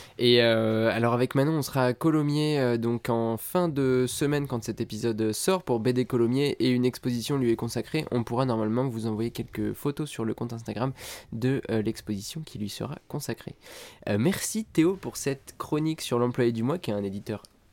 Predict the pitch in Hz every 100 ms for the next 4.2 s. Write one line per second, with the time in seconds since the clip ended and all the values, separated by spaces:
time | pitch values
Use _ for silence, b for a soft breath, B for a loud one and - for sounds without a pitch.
0 | - 214 208 190 165 139 139 135 - 143
1 | - - 120 - 117 - 127 170 - 160
2 | 165 165 - 110 110 - 240 180 151 156
3 | - 156 147 143 143 139 147 135 135 -
4 | 165